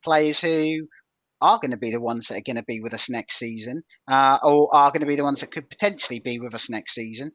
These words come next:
um, and start, start playing some of them. And I, I, I asked the question of, um, of a couple of people, a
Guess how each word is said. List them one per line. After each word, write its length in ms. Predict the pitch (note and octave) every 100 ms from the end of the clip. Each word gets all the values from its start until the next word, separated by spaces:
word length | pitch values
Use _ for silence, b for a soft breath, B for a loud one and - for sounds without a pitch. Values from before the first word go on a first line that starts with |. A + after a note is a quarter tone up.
| B B -
um, 400 | C#3 C#3 C#3 C#3+
and 100 | D3+
start, 460 | C#3+ - C#3+ C#3+ C#3
start 280 | - D3+ D3 -
playing 220 | C#3+ C#3+
some 160 | D#3
of 60 | D#3
them. 160 | F#3+ D#3+
And 100 | D#3 B B -
I, 60 | -
I, 80 | F3+
I 260 | - F#3+ F#3+
asked 340 | D#3+ D3+ -
the 80 | D3
question 460 | - D3+ - D3 C#3+
of, 140 | C3
um, 220 | C#3 C3+
of 140 | B2 C#3+
a 40 |
couple 260 | - D#3+ C3
of 80 | -
people, 320 | C3+ C3
a 20 | C3+